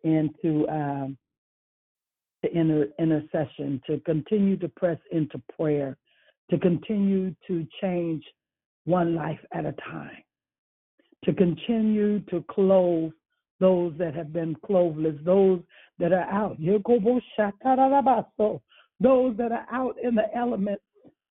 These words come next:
day in and day out, out there in the cold, to continue to feed them, to continue to make a, a large pot of warm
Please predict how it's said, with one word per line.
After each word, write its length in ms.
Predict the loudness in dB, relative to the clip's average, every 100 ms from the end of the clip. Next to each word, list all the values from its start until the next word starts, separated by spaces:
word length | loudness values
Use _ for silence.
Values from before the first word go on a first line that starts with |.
| _ _ _ 4
day 380 | 4 4 2 0
in 180 | -2 -4
and 180 | -6 -4
day 240 | -4 -6 -10 -12
out, 180 | -14 -14 _ _ _ _ _ _ _ _ _ 2
out 220 | 2 2
there 240 | 2 4
in 100 | 2
the 100 | 0
cold, 520 | -2 0 4 4 2 -4 _ _ _ _ _ _ _ _ _ _
to 80 | 2
continue 580 | 4 2 4 4 4 4
to 160 | 0 -2 -2
feed 320 | 2 2 2
them, 280 | 2 0 0 -8 _ _ -4
to 80 |
continue 600 | 2 2 2 2 4 4 0
to 140 | 0
make 300 | 2 2 -2 -6
a, 320 | -2 -2 -2 -8 _ _ 2
a 80 |
large 360 | 4 4 4 0 -6 -8
pot 280 | -4 -2 -2
of 200 | -4 0
warm 400 | 2 4 4